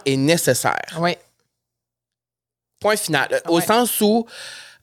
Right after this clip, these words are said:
Speaker 1: il faut tous et toutes dans nos vies changer constamment pour évoluer.
Speaker 2: Mhm.
Speaker 1: Mais de façon saine. Au sens où, euh, quand je dis qu'on se fait bombarder de choses qui nous forcent à changer, qui nous, ben, en fait, qui nous disent, « Ben, faut que vous changez », parce que là, je parle des affaires extérieures du genre... Euh,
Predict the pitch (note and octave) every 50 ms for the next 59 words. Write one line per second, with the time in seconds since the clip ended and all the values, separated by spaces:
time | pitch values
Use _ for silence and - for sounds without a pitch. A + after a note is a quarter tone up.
0 | _ - E3 E3 - F#3 F3+ F#3 - C#4 C4+ - G3 F#3 A3 A3+ G3+ G3 E3 D3+
1 | D3+ D3 C#3+ D#3 F3 G#3 - - - F#3+ F3 E3 D3 C#3 E3 F3 E3+ - E3+ C#3+
2 | D3 - - C#3+ C3+ D3 E3 F#3 - F3 D3+ D3+ D3 D3 D#3+ D3 C#3 C3+ B2 A#2
3 | A2 - _ - F3 E3+ F3 F3+ E3 - _ _ _ _ _ - - _ _ -
4 | C#3+ D#3 E3+ E3+ E3 D3+ D3 D#3+ D3+ D3+ - G3 F3 F3+ F#3+ F3+ - - - -
5 | D#3 C3+ B2+ A2+ - - - - - - - - - D3+ D#3 D#3 - G#3 G#3 A3+
6 | G#3+ G3 - - F#3+ F3+ F#3 G3 G3 G#3+ - - - C3 C3 C3 C3 B2+ B2+ C3
7 | - F3+ F#3 F3+ E3 F3+ A3+ - F#3+ D#3 - D#3 C#3+ D#3 D3+ C#3+ C#3+ C#3+ D3 D3+
8 | C#3 - F#3+ G3 - - D#3+ C#3 C3+ - E3 D#3+ - - D#3 C#3 - C#3+ B2+ B2
9 | A#2 - - - D#3 C#3 C#3+ - - C3+ A#2 A2+ - C3+ G#2+ - - C3+ C3+ C3+
10 | C3 C#3 E3 F3 F3 E3 C3 - A#2+ A#2+ A#2 - - A3+ A3+ G3 E3+ D#3 D3+ -
11 | D3+ C#3+ C#3 D#3 G3 E3+ B2+ - - - C#3+ E3 F3+ - - - E3 E3+ D#3+ C#3
12 | C3+ B2+ - E3 D3+ C#3 B2+ - C3+ B2+ C3 D3 C#3 C3 C3 C3 B2+ B2+ B2+ B2+
13 | B2+ A#2+ A#2 A2 G#2+